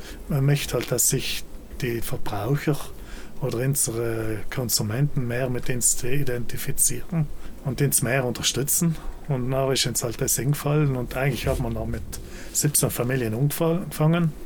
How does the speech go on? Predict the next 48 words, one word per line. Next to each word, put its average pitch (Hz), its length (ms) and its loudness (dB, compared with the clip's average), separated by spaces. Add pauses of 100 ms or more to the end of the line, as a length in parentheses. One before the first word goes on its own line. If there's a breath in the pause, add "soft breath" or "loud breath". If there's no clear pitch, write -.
(420 loud breath)
Und 202 120 0
dann 143 160 8
haben 139 140 4
wir, 113 300 -2
äh, 127 240 0
am 131 60 0
Anfang 143 340 0
eigentlich 120 480 -2
Leute 127 240 0
gesucht, 147 500 2 (720 loud breath)
die, 117 180 2
wo 147 60 -2
uns 120 480 -2
da 110 320 -2
behilflich 120 520 0
sein, 139 280 2
eigentlich 123 520 -4
auch 139 100 2
noch 127 140 4
einige 123 360 2
zu - 140 0
suchen, 143 440 2 (320)
die 139 100 2
was 139 200 0
mithören. 147 500 4 (260)
Und 139 120 2
dann 127 100 -2
hat 123 100 -4
sich's - 240 0
halt 127 140 -2
so - 80 0
langsam 127 380 0
entwickelt. 113 560 -4 (400)
Und 123 100 -2
so - 80 0
haben 117 80 -2
wir 110 80 -2
jetzt - 160 -2
mittlerweile 117 500 -2
haben 117 100 -2
wir 104 100 -4
halt 104 120 -8
fünfzig - 440 -2
Familien 139 500 2
und 107 200 -2
Tendenz 110 440 0
sicher 117 220 -2
steigend. 143 640 0